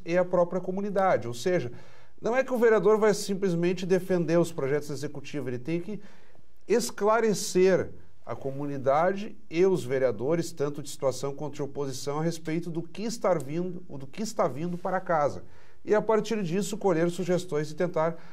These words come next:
aperfeiçoar as propostas. Como é que tem sido essa sua atuação nesse sentido? Como é que o senhor tem encarado essa tarefa de liderar o governo e fazer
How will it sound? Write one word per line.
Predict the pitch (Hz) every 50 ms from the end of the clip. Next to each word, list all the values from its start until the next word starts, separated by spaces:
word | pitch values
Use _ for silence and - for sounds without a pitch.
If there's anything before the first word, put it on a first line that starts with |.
| - -
aperfeiçoar | - - 160 160 - 180 170 175 - 175 175 175 - - 165 151 151 160
as | 160 160
propostas. | - - 180 170 175 - 127 117 107 101 98 101 - - - - - - - - - -
Como | - 339 - 392
é | 427
que | - -
tem | - 269 262
sido | 233 - - 240 247 254 202 196 151 101 - - - - - -
essa | - - 165 165 165 - 175 170 160 156
sua | 156 - - 170 175 180 165
atuação | 165 165 156 156 139 131 131 - 156 165 175 196
nesse | 175 147 123 -
sentido? | - 139 127 120 - - 180 180
Como | - 160 151
é | 165 165
que | 165 - 202 190 190 180 - - - - - - -
o | - 147
senhor | - 180 170
tem | 165 - 170 175
encarado | 170 170 180 185 175 170 170 170 156 139
essa | 127 107 - 127 123 117 113
tarefa | 117 - 127 117 120 127 131 131 - 151
de | 135 127 127
liderar | 143 175 170 180 165 151 147 156
o | 160
governo | 143 139 135 113 113 123 127 139 156 170 180 175 - - - - - - - -
e | 135 143 139 143 143 143 143 143 143 139
fazer | - 151 143 123 123 135 143 151 156 151